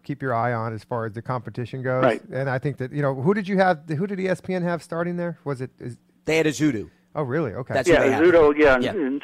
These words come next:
Speaker 2: start of Shane Lemieux, uh,
Speaker 1: Okay.
Speaker 2: which they had ranked second. On their defense, they had Jihad Ward, Lawrence Williams, Thibodeau, Ty Crowder, Blake Martinez with an asterisk, depending upon, uh, you know, if he's healthy, and they had Micah McFadden in his position if he isn't.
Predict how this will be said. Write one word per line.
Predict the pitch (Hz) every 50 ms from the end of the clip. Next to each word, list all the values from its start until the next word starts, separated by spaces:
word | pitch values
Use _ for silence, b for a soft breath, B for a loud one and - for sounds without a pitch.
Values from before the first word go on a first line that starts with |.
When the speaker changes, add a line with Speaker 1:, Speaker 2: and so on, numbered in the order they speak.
| - -
Speaker 2:
start | - 165 143 139
of | 139 127 - -
Shane | 147 131 127
Lemieux, | 120 113 117 117 117 117 120 - -
uh, | 139
Speaker 1:
Okay. | - 127 117 117 113
Speaker 2:
which | 120 117 -
they | - 131 117
had | 123 127 117 - _ _ _ -
ranked | - 120 - - -
second. | - 135 120 - - - B B B B B B
On | - 165 160 170
their | 170 165 156
defense, | 139 123 - 190 214 214 - - 175 147 139 135 - -
they | - 131
had | 120 147 139 120
Jihad | - 143 143 139 127 131 135 131 127 123
Ward, | 117 117 120 131 135 143 147 139 135 127 127
Lawrence | 143 127 120 131 139 139 131 131 127 - - -
Williams, | 135 135 135 127 127 123 127 - - - -
Thibodeau, | 175 156 147 139 127 135 127 120 117 120 B B B B B B B B _
Ty | - - 160 147 139
Crowder, | 135 - - 156 139 135 135 127 127 123 123 - _ _
Blake | - 160 147 151 151 -
Martinez | 151 135 135 135 - - - 151 139 135 131 123 -
with | 135 117
an | 123 117
asterisk, | 123 131 127 - - - 127 - -
depending | - - 135 123 117
upon, | 113 - - 139 131 120 117 113
uh, | 117 123 196 269
you | 226 156
know, | 120 113
if | 110 - -
he's | 127 -
healthy, | - 131 120 - - 135
and | 120 113
they | 113 -
had | 123 117
Micah | 113 117 120 123 - 127
McFadden | 113 113 - - - 131 123 120 117 117 117
in | 113 113 -
his | - 123 -
position | _ - 135 - 62 60 - - - -
if | - - -
he | 65
isn't. | 62 60 - - 60 - -